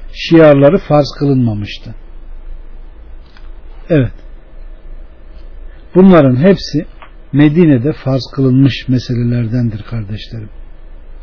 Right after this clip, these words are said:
Allah hepimize hayır versin. Anlayışımızı artırsın. Ezan, cuma meselesine baktığımızda da bunlar görüldüğü gibi cemaatle namaz kılma ancak Medine'de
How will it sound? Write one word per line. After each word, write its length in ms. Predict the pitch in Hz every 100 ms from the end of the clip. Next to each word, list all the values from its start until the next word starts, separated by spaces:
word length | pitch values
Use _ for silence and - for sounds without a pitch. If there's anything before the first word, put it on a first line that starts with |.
| - - - -
Allah 240 | 147 151
hepimize 400 | 170 - 127 123
hayır 400 | 139 113 123 117
versin. 400 | 110 110 - 180 - - - - - - - - - - -
Anlayışımızı 760 | 135 135 127 117 - 123 117 120
artırsın. 580 | 107 92 110 - 113 - - - - - 143 - - - - - - - - - - - - - - - -
Ezan, 440 | 170 165 196 202 202 - 165
cuma 400 | 147 180 196 190
meselesine 720 | 180 - 180 170 180 180 160
baktığımızda 760 | 165 - 170 165 165 151 190
da 160 | 131 113 - - - - - - -
bunlar 400 | 165 175 170 - - - - - - - -
görüldüğü 440 | 160 175 160 190
gibi 300 | 165 156 143
cemaatle 720 | 117 147 156 185 185 156 143
namaz 340 | 135 143 156 -
kılma 420 | - 127 135 - - - - - - -
ancak 400 | 165 156 - 147
Medine'de 720 | 151 156 190 180 135 120